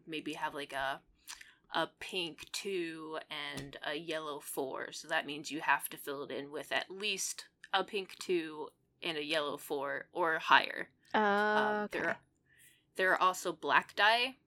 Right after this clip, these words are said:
Speaker 1: which
Speaker 2: Mm-hmm.
Speaker 1: are kind of like, um, wilds.
Speaker 2: Mm-hmm.
Speaker 1: So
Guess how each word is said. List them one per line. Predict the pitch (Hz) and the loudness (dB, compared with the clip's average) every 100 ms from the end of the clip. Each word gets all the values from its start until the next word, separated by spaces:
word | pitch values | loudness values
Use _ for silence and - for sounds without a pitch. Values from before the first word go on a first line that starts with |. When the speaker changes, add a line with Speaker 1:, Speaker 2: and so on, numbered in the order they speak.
| - | -6
Speaker 1:
which | 233 - 233 | 0 0 0
Speaker 2:
Mm-hmm. | - | 0
Speaker 1:
are | 151 135 | 0 -2
kind | 139 - 160 151 | -2 0 0 -2
of | 160 | -8
like, | 151 143 139 - - | -8 -8 -10 -18 -10
um, | - - - 170 _ _ _ _ _ _ _ _ _ _ _ | -8 -8 -10 -20 _ _ _ _ _ _ _ _ _ _ _
wilds. | 175 160 160 175 240 247 - - - - | -2 4 6 6 0 -4 -8 -10 -8 -6
Speaker 2:
Mm-hmm. | 240 226 | -4 -4
Speaker 1:
So | 262 160 147 139 143 170 | -2 -2 -2 -4 -6 -10